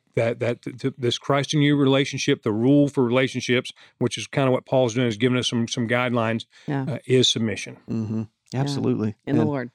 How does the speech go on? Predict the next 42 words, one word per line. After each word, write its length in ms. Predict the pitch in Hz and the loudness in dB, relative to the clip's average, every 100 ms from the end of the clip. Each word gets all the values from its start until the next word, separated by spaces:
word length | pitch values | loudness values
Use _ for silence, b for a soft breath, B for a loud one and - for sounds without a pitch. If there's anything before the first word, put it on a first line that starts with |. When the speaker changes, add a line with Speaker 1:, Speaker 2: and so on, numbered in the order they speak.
| _ | _
Speaker 2:
In 100 | - | -6
the 60 | 135 | 0
Speaker 3:
in 160 | 123 151 | 4 4
Speaker 2:
Lord. 20 | |
Speaker 3:
the 60 | |
Lord, 220 | 160 170 143 | 4 4 6
in 60 | |
the 80 | 143 | 4
Speaker 1:
Lord. 40 | 160 | 4
Speaker 3:
Lord. 140 | 156 | 4
Speaker 1:
That's 100 | 139 | 4
Speaker 2:
In 40 | |
the 60 | 147 | 2
Speaker 1:
right. 60 | - | 0
Speaker 2:
Lord. 140 | 135 | 0
In 100 | 127 | -2
the 60 | 139 | -2
Lord. 160 | 131 | -2
<laughs> 80 | - | -2
Speaker 3:
Six, 460 | 254 170 170 - - | 2 2 2 -2 0
maybe 280 | 139 160 170 | 2 4 4
eight 200 | 160 165 | 4 2
times 300 | 170 160 160 | 2 4 4
if 60 | 127 | 2
you 80 | 131 | 0
count, 220 | 143 135 | 0 2
like, 100 | 131 | 0
the 140 | 127 | 2
other 300 | 127 131 135 | 2 4 4
references 580 | 131 139 135 - 135 117 | 4 4 0 0 0 0
Speaker 1:
Mm. 60 | 101 | 2
Speaker 3:
to, 240 | 135 123 - | 2 2 0
Speaker 2:
Right. 220 | 143 135 | -2 0
Speaker 3:
to 80 | 131 | -2
Christ 380 | - 131 135 | 2 2 2
or 100 | 151 | 2
Speaker 2:
Master 460 | 127 123 131 135 127 | 2 2 2 0 2
Speaker 3:
master. 0 | |
Speaker 2:
and, 80 | 113 | 2
yep. 260 | 135 - | 2 -2
Speaker 3:
Or, 40 | - | -10
uh, 320 | - - - | -12 -16 -20